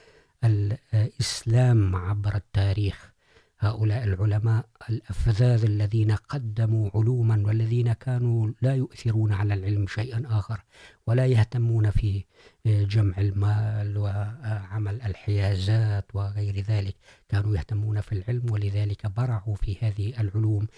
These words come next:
وسجلهم التاريخ وسجل كتبهم، وكتبهم هذه هي التي تر-، ترجمت في بلدان الغرب، واستنار بها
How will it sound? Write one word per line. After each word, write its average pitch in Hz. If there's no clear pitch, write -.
وسجلهم 104
التاريخ 101
وسجل 104
كتبهم، 95
وكتبهم 104
هذه 101
هي 120
التي 104
تر-، 104
ترجمت 98
في 104
بلدان 98
الغرب، 98
واستنار 110
بها 98